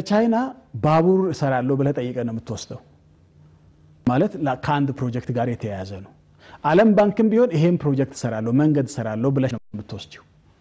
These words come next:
ይሄኛው ግን ምንም ባንቺ እጅ ነው ያለው።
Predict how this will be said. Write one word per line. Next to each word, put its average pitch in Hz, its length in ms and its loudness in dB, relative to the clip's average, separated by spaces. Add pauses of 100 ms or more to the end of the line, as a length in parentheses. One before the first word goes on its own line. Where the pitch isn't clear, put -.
(460)
ይሄኛው 226 360 4
ግን 247 200 2
ምንም 294 320 2 (680)
ባንቺ 160 360 2
እጅ 151 140 -2
ነው 120 120 -2
ያለው። 101 180 -14